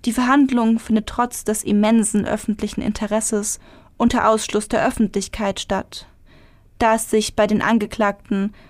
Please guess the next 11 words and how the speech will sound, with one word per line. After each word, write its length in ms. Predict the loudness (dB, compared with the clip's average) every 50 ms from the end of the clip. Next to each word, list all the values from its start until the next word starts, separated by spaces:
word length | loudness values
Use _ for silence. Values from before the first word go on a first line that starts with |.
| -20 -12
zum 200 | -6 -4 0 2
einen 280 | 2 2 4 4 2
um 80 | 2 2
einen 220 | 2 2 4 4
Minderjährigen 920 | 6 6 4 4 4 4 4 2 2 2 -2 -2 0 0 0 2 0 -2 -4 -8 _ -20 -20 -20 _ _ -20 -20 _ _ -6
und 140 | -4 0 0
außerdem 640 | 0 0 2 0 -2 -2 0 -2 0 0 -2 -4 -4
um 220 | -2 -2 -2 0
entwicklungsgestörte 1040 | 0 0 2 2 2 -2 0 -2 -4 -4 -4 -4 -8 -6 -2 -2 -2 -2 -2 -4 -4
Angeklagte 720 | -2 0 0 0 -2 -4 -8 -8 -8 -8 -8 -8 -10 -8 -6
handelt. 580 | -4 -4 -6 -6 -6 -10 -12 -12 -14 -20 -20